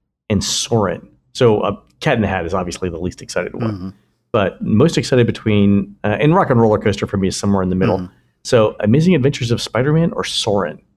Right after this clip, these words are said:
Speaker 2: I get the whole Disney fan thing about, "Oh my God, the Eiffel Tower is bent." I still enjoy that ride. It's more of a poem than an attraction.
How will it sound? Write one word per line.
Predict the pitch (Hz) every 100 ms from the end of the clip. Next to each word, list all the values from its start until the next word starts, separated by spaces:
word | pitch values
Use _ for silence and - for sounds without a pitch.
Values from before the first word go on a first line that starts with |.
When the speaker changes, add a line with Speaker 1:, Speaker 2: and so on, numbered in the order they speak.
| -
Speaker 2:
I | 113
get | 117 110 113 -
the | 92
whole | 92 98 92 90 85 82 82 _ _ -
Disney | 110 110 98 95 98 95
fan | - 101 98 95
thing | - 98 92
about, | 90 87 92
"Oh | - 101 147
my | 160 135
God, | 127 123 95
the | 113
Eiffel | 123 127
Tower | 110 110 92
is | 82
bent." | - 87 82 - - - - -
I | 254
still | 277 - 339 311
enjoy | 285 339 381
that | 302 -
ride. | - 87 85 -
It's | 151 143 -
more | 139 151
of | 160 139
a |
poem | 117 - 123 139 160 175 170
than | 156 131
an | 127
attraction. | 123 - 123 135 - 170 165 175